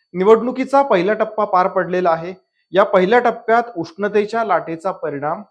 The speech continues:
अधिक जाणवला. मतदान अपेक्षेपेक्षा खूपच कमी झालं.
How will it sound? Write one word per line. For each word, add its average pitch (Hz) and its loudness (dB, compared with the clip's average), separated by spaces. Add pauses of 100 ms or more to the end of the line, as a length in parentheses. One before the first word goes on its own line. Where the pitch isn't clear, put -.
(380)
अधिक 139 -6
जाणवला. 110 -8 (520)
मतदान 165 -2
अपेक्षेपेक्षा 175 -6
खूपच 180 -6
कमी 170 -6
झालं. 180 -6